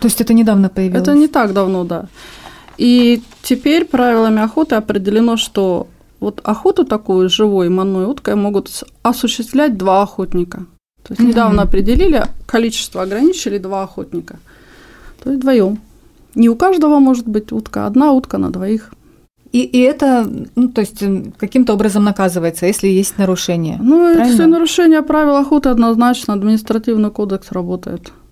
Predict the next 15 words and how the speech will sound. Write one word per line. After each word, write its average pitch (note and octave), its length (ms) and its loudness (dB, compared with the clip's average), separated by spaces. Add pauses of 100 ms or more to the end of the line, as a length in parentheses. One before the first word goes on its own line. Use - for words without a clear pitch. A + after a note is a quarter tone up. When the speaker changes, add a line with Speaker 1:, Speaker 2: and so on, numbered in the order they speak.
(180)
Speaker 1:
И B3 80 0
вот B3+ 140 0
следующий B3+ 420 0
вопрос A#3 300 0
тоже, A#3+ 260 0
наверно, G3 340 2
про G#3+ 140 -4
правила. B3+ 540 2
Это A3 480 -2 (300)
где A#3+ 300 4
и B3 40 4
на A#3+ 100 4
кого B3 240 2
можно A#3 400 4
охотиться C4 760 0